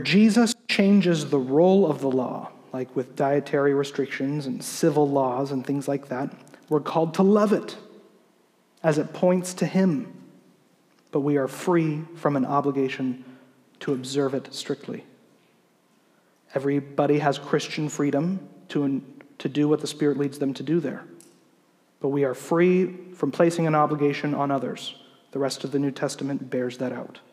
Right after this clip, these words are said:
But where Jesus and the rest of the New Testament au-, New Testament authors deepen the law, as we'll see with the rest of Matthew five, we are under full obligation to follow it.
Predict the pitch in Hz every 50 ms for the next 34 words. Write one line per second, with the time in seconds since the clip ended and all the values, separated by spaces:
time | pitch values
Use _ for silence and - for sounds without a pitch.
0 | _ _ _ _ _ _ _ _ _ _ _ _ _ _ _ _ _ _ _ _
1 | _ _ _ _ _ _ _ _ _ _ _ _ _ _ _ _ - 165 147 143
2 | 147 139 135 135 139 160 185 202 190 220 220 233 - - - - - - - -
3 | - - - - - _ - 165 156 143 135 127 123 131 160 190 214 214 - -
4 | 170 156 165 165 170 170 170 170 170 175 170 - 170 156 135 - 160 160 156 156
5 | 156 156 160 165 165 165 165 - 170 165 - 160 160 147 131 156 156 143 - 151
6 | 143 131 - - - - - - - - - 143 135 - - 185 220 247 254 240
7 | 220 160 139 131 127 127 117 - - 151 147 139 135 127 120 123 156 233 277 254
8 | 202 - - - - - - - - - - _ _ _ - - 151 147 139 135
9 | 143 147 147 143 - - 151 147 147 147 147 - 135 131 139 139 139 - 143 131
10 | 139 139 135 131 - 127 120 - 196 214 190 139 143 180 175 - - - - -
11 | - - - _ _ 170 180 190 - - 202 185 170 170 156 165 - - - 220
12 | 202 202 208 214 190 180 185 180 165 170 170 170 165 165 160 - 170 160 151 160
13 | 151 - - 160 156 151 147 139 131 127 - -